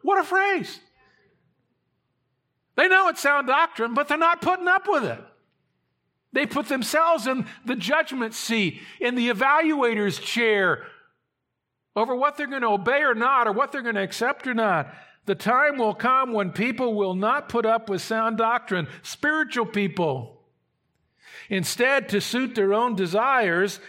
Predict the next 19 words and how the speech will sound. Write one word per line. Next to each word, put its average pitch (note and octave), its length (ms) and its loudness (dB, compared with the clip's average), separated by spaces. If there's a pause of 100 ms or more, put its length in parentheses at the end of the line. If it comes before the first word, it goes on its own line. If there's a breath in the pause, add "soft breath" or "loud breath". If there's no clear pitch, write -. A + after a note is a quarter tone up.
they F3+ 140 0
will E3+ 160 0
gather G3+ 460 2
around G#3 640 2
them F#3+ 260 0
a F#3+ 160 0
great G3+ 460 -2
number A3 380 0
of D3 120 -4
teachers F3+ 600 -4 (280 loud breath)
to F#3 120 -2
say A#3 280 0
what A3 220 0
their F#3+ 160 0
itching A#3 460 -4
ears F#3 360 0
want G3 280 -2
to A#3 60 -2
hear. C#4+ 540 -2